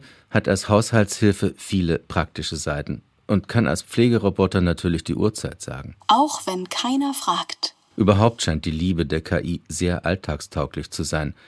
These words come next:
Speaker 1: M O N I kann sich zum Beispiel Namen merken.
Speaker 2: Auch die, die sie vergessen wollen.
Speaker 1: Und sie kann sich Geburtstage merken.
Speaker 2: Auch von Leuten, die sie nicht mögen.
Speaker 1: Sie kann Rezepte auf Allergien anpassen und Gewohnheiten umlernen.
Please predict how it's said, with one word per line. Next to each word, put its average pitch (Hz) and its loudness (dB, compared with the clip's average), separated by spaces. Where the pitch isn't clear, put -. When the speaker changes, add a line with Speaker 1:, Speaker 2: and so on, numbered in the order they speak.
Speaker 1:
M 113 6
O 107 4
N 85 0
I 110 4
kann 95 0
sich 87 -6
zum 87 -2
Beispiel 80 -2
Namen 82 0
merken. - -12
Speaker 2:
Auch 233 -2
die, 262 -2
die 208 -4
sie 214 -2
vergessen 214 0
wollen. 170 0
Speaker 1:
Und 95 0
sie 98 0
kann 95 2
sich 85 -4
Geburtstage 71 -4
merken. 64 -12
Speaker 2:
Auch 254 0
von 214 0
Leuten, 220 -2
die 214 -2
sie 214 -2
nicht 247 -4
mögen. 170 -2
Speaker 1:
Sie - -4
kann 110 6
Rezepte - 2
auf - -4
Allergien 90 0
anpassen 73 -4
und 76 -6
Gewohnheiten 90 0
umlernen. 69 -2